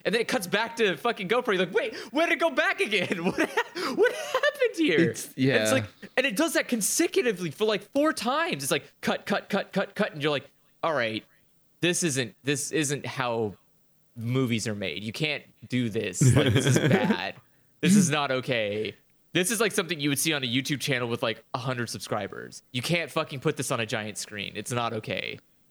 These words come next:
Speaker 1: And, like,
Speaker 3: I still
Speaker 1: and
Speaker 3: just
Speaker 1: the
Speaker 3: like
Speaker 1: show
Speaker 3: to
Speaker 1: that
Speaker 3: believe
Speaker 1: ke-
Speaker 3: that's a thing you just do in life. Both
Speaker 1: No,
Speaker 3: because,
Speaker 1: like, I
Speaker 3: both because there was other parts of the movie where you did it, and because you were just doing it in, like, broad
Speaker 1: <laughs>
Speaker 3: daylight in a populated room, just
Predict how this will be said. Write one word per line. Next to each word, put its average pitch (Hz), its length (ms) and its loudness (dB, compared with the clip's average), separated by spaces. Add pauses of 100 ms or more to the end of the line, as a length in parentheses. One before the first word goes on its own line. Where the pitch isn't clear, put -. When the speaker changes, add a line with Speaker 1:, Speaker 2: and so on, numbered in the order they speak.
(220)
Speaker 1:
And, 143 120 -2
like, 151 140 4
Speaker 3:
I - 20 2
still 127 160 4
Speaker 1:
and 120 60 6
Speaker 3:
just 120 100 4
Speaker 1:
the 127 60 6
Speaker 3:
like 120 80 6
Speaker 1:
show - 80 6
Speaker 3:
to - 40 8
Speaker 1:
that - 60 2
Speaker 3:
believe 107 160 6
Speaker 1:
ke- - 20 2
Speaker 3:
that's 101 160 4
a 104 60 4
thing 101 240 4
you 101 100 6
just 90 240 0
do 90 320 6
in 87 160 0
life. 90 500 -2 (140)
Both 123 180 4
Speaker 1:
No, 254 120 6
Speaker 3:
because, 143 280 4
Speaker 1:
like, 170 240 2
I 180 140 0
Speaker 3:
both 165 180 4
because 170 240 4
there 156 80 6
was 127 140 4
other 135 160 4
parts 135 280 0
of 113 60 -2
the 113 60 4
movie 120 240 6
where 110 100 4
you 104 120 4
did 113 180 4
it, 107 180 2
and 117 200 2
because - 260 2
you 135 60 6
were 131 60 6
just 113 220 2
doing 127 300 6
it 117 220 0 (260)
in, 120 160 6
like, 107 260 2
broad 110 320 6
Speaker 1:
<laughs> 104 80 6
Speaker 3:
daylight 104 360 4
in 104 180 2
a 107 40 2
populated 107 600 2
room, 98 580 2 (420)
just 110 220 0